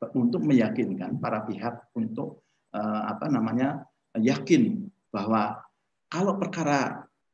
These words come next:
eh, med-, hasil mediasi ini tidak terjadi kesepakatan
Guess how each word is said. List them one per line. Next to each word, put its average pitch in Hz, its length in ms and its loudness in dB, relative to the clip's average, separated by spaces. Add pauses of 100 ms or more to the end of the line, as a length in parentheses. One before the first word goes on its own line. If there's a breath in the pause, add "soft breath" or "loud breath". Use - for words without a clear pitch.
(920)
eh, 135 240 4 (400)
med-, 151 300 0
hasil 143 340 4
mediasi 143 520 2
ini 135 200 6 (160)
tidak 160 320 0
terjadi 123 320 -2
kesepakatan 120 560 -4